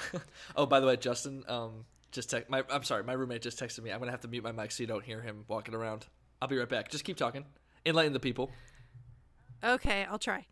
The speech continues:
Speaker 2: Um, so again, uh, we mentioned, they mentioned about the mining collective and how after the second Death Star was destroyed and they barely could celebrate for, like, five minutes before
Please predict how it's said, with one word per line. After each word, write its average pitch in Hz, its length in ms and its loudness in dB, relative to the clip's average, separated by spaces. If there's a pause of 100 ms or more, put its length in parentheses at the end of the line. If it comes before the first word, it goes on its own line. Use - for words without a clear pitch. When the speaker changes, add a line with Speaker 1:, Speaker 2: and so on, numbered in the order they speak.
(360)
Speaker 2:
Um, 240 380 8 (1400)
so 269 160 8
again, 254 540 8
uh, 214 520 6 (880)
we 240 280 4
mentioned, 220 760 2
they 226 140 2
mentioned 226 340 0
about 196 280 4
the 190 80 -4
mining 220 340 2
collective 196 760 -2
and 202 160 -4
how 196 320 4
after 190 360 -2
the 180 80 -4
second 185 300 -6
Death 180 180 -6
Star 185 220 -4
was 185 160 -6
destroyed 202 520 -2
and 180 240 -4 (260)
they 214 80 4
barely 226 360 6
could 220 160 -4
celebrate 196 460 -2
for, 190 140 -6
like, 175 240 -4 (180)
five 170 420 -4
minutes 208 440 -4
before 220 580 0